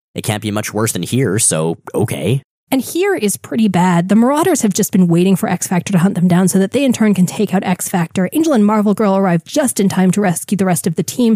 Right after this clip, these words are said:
Speaker 2: and Marvel Girl actually kills Prism, one of the Marauders. This is the second one we've seen taken out by a superhero.
Speaker 1: Yeah, I mean, Prism is sort of frying Cyclops with his abilities, and Marvel Girl smashes him against a wall, and he is,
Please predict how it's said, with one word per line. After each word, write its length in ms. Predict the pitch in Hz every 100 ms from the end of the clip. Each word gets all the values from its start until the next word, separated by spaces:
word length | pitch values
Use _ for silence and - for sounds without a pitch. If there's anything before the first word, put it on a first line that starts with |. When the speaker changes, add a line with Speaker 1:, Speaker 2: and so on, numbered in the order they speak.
| -
Speaker 2:
and 260 | 262 254 233
Marvel 340 | 240 339 311
Girl 320 | 233 220 214 220
actually 540 | 190 - 226 196 190
kills 600 | - - 214 202 170 -
Prism, 380 | - 277 226 180
one 120 | 175
of 120 | 170
the 60 | 185
Marauders. 440 | 185 202 214 180
This 120 | 190 196
is 40 |
the 80 | 196
second 280 | 330 262 196
one 120 | 196
we've 140 | 175
seen 180 | - 175
taken 240 | - 180
out 120 | 175 -
by 80 |
a 60 | 185
superhero. 520 | - 233 190 - 196 - _
Speaker 1:
Yeah, 380 | 107 107 180 180
I 80 | 87
mean, 260 | 92 95 -
Prism 360 | - 165 139
is 140 | 110 -
sort 160 | 123
of 80 | 95
frying 580 | - - 107 117 120 90
Cyclops 600 | - 95 123 85 73 -
with 80 | 101
his 120 | 104
abilities, 440 | 80 98 139 90
and 100 | 87
Marvel 260 | 90 107 110
Girl 240 | 98 101
smashes 640 | 98 - - 85 101 117 -
him 80 | 107
against 280 | 107 107
a 20 | 90
wall, 340 | 95 151 123
and 120 | 101
he 240 | - 156 92
is, 280 | 98 123